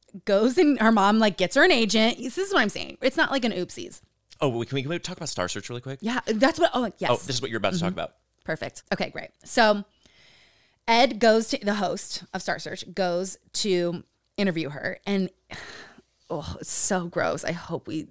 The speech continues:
Speaker 1: I, I know people still do this, but I hate it. To this little nine-year-old girl is like, "Do you have a boyfriend?" Like, you know, get it, sexualize him young, Rob, you know, just get in there early.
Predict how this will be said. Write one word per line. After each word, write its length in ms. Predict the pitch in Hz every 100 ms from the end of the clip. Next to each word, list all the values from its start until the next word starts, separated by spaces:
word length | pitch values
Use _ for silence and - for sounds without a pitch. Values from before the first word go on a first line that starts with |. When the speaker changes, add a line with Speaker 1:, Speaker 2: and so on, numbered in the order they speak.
| -
Speaker 1:
I, 140 | 139 -
I 120 | 190
know 200 | 208 180
people 220 | 170 170 156
still 200 | - -
do 140 | -
this, 140 | 101
but 100 | -
I 40 | 120
hate 200 | 160 -
it. 120 | - _ _ _
To 120 | 226
this 200 | 190 190
little 420 | 185 208 262 254 - -
nine-year-old 400 | 185 190 214 202
girl 180 | 165
is 120 | 160 165
like, 160 | 160 - - -
"Do 100 | -
you 200 | 311 302
have 160 | 349 370
a 80 | 427 -
boyfriend?" 800 | 220 220 294 339 370 403 427 - - - -
Like, 280 | 202 196 - _ _ _ _ _ 214 _ _
you 120 | 247
know, 260 | 254 190 226 214
get 180 | 359 403
it, 100 | - -
sexualize 560 | 370 - 453 403 381
him 100 | 349
young, 260 | 269 180 160
Rob, 400 | 170 170 190 180
you 160 | 226
know, 160 | 233 254
just 220 | 233 -
get 100 | 302
in 80 | 302
there 120 | 311
early. 300 | 185 160 160